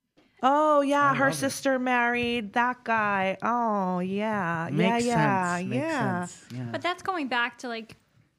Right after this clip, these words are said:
Speaker 3: especially in the beginning when your parents decide everything for you, where it's like,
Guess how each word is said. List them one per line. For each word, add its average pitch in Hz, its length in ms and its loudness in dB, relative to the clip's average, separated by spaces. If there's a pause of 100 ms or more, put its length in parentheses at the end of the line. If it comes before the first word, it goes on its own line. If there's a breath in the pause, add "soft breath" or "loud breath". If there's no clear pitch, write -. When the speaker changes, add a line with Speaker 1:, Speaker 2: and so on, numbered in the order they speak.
Speaker 3:
especially 262 420 -8
in 247 60 -6
the 240 60 -8
beginning 226 320 -8
when 214 100 -10
your 226 120 -10
parents 220 440 -14
decide 220 300 -18
everything 214 340 -16
for - 140 -18
you, - 260 -16
where 226 100 -16
it's - 140 -20
like, 226 220 -18